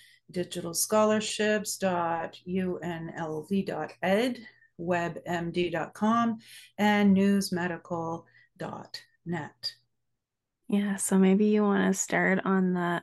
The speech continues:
Speaker 2: misophonia, because before today, I had no idea what it was,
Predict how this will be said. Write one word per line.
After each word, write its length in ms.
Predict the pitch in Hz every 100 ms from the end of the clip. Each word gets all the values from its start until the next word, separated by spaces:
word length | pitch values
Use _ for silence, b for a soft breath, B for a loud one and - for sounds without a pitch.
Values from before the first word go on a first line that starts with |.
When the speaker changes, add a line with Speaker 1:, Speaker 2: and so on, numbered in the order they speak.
| -
Speaker 2:
misophonia, 1400 | 190 170 175 190 - - 208 - 180 175 190 202 226 262 254
because 960 | 220 - 202 - - - 208 - - - _ - 220
before 460 | 185 190 180 180
today, 640 | 190 190 170 185 226 240 -
I 140 | 190
had 220 | 190 180
no 280 | 190 180 175
idea 640 | 175 175 180 170 175 180 190 b b _ _ -
what 460 | 190 175 165 165
it 120 | 196
was, 680 | 214 214 214 262 285 285